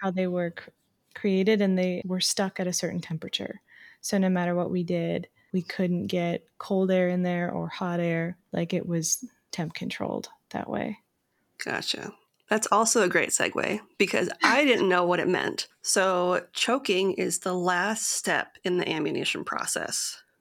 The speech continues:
Speaker 2: Quote, "Where paper cartridges filled with gunpowder had a bullet inserted in them and they were then tied off," end quote, or choked, before
Speaker 1: Mm-hmm.
Speaker 2: a machine would attach the end of the cartridge to the ball.
Speaker 1: Yep.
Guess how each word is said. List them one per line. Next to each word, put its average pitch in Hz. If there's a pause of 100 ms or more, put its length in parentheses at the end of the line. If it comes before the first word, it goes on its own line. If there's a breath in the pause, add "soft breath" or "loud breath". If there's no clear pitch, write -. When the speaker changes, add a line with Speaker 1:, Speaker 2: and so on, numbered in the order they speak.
(140)
Speaker 2:
Quote, - (200)
"Where 180
paper 240
cartridges 170
filled 156
with -
gunpowder 165 (140)
had 175
a 165
bullet 214
inserted 226
in 175
them - (100)
and 185
they 175
were 175
then 160
tied -
off," -
end 156
quote, - (120)
or 156
choked, - (240)
before 175
Speaker 1:
Mm-hmm. 165
Speaker 2:
a 165
machine 196
would 180
attach 170
the -
end 180
of 175
the 165
cartridge -
to -
the 151
ball. - (420)
Speaker 1:
Yep. 214